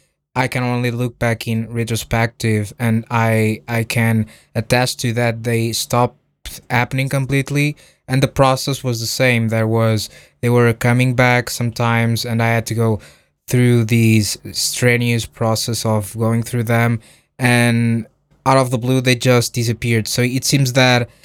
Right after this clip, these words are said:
there's some sort of intelligence to go through things and dis-, discard things,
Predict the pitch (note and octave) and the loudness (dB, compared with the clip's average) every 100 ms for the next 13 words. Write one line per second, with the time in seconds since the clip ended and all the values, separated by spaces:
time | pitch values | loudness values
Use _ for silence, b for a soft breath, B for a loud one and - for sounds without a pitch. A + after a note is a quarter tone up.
0 | b - B2 B2 A#2 - - A#2+ A2 A#2+ | b -2 2 2 2 -2 -2 -2 -2 -2
1 | A#2 A2+ A2 A2+ A2 A2+ A#2 A2 A2+ A2 | 0 0 0 -2 0 0 0 -2 0 0
2 | - - - A2+ G#2+ G#2+ G#2 b b b | -2 -6 -2 0 0 0 -2 b b b
3 | _ B2 B2+ - C3+ - C3+ C3 C3 C3 | _ 2 4 2 -2 0 2 2 2 -2
4 | - - A#2+ A#2+ A#2 - A#2+ A#2 A#2+ - | -6 -4 0 0 -4 -10 -12 -4 -2 -2
5 | - _ _ _ _ _ _ - A#2 A#2 | -10 _ _ _ _ _ _ -14 -12 -10
6 | A#2+ A#2+ A2 - - B2+ A#2+ A2+ - B2+ | -2 -2 -2 -4 0 2 2 0 -2 0
7 | A#2+ A2+ A2 - | 2 2 -2 -4